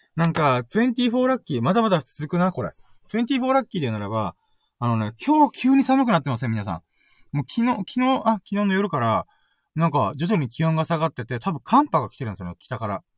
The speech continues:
で、その結果でやっぱね、いつもジョギングしてるんですよ。最近暖かかったんで、あの、体がまだ柔らかかったんですけど、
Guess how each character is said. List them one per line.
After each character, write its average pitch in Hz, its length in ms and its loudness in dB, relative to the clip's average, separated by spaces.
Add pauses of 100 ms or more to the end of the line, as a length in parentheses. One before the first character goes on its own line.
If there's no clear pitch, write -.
(760)
で、 120 260 -2 (520)
そ - 140 -2
の 233 80 4
結 247 160 -4
果 226 140 -2
で 220 60 2
や 208 80 4
っ - 20 0
ぱ 160 160 0
ね、 104 220 -4
い 185 120 -8
つ 262 120 -6
も 185 80 0
ジ 143 80 -4
ョ 143 40 -4
ギ 170 120 0
ン 170 80 4
グ 170 80 2
し - 40 -4
て 175 80 -2
る 139 60 -4
ん - 0 -
で - 20 -
す - 20 -8
よ。 107 60 -8
最 208 200 -2
近 214 200 0
暖 - 120 -4
か 190 260 -6
か 175 100 -4
っ - 40 -12
た 107 140 -6
ん 98 80 -6
で、 107 220 -4 (500)
あ 110 180 -2
の、 110 180 -4
体 226 320 2
が 233 100 4
ま 269 120 2
だ 175 80 0
柔 156 120 0
ら 190 60 -2
か 190 80 -4
か 196 80 -2
っ - 60 -8
た 127 140 -4
ん 110 40 -4
で - 40 -6
す - 80 -20
け 107 80 -10
ど、 101 240 -8